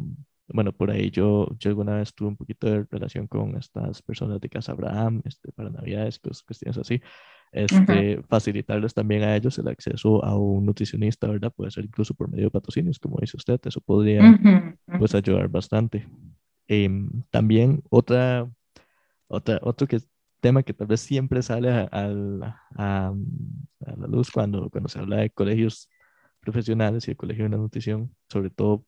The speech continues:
Speaker 1: porque tenemos muchísimo, este, intrusismo, ya lo mencionamos un poco, es, es esto,
Speaker 2: Ujú.
Speaker 1: intrusismo en la nutrición, ¿qué, qué hacemos al respecto? ¿Cómo lo maneja el colegio?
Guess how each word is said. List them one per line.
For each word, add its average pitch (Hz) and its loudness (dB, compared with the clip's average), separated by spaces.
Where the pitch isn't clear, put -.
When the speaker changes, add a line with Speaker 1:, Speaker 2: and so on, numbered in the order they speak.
Speaker 1:
porque 107 -2
tenemos 101 -6
muchísimo, 110 -4
este, 98 -6
intrusismo, 120 -2
ya 95 -2
lo 98 -4
mencionamos 104 -6
un 113 -12
poco, - -2
es, 104 -8
es - -6
esto, 190 10
Speaker 2:
Ujú. - 0
Speaker 1:
intrusismo 107 -4
en 110 0
la 104 -2
nutrición, 104 -4
¿qué, 104 -2
qué 98 -2
hacemos 107 0
al 92 -2
respecto? 113 2
¿Cómo 104 2
lo 104 4
maneja 98 2
el 113 -6
colegio? 113 0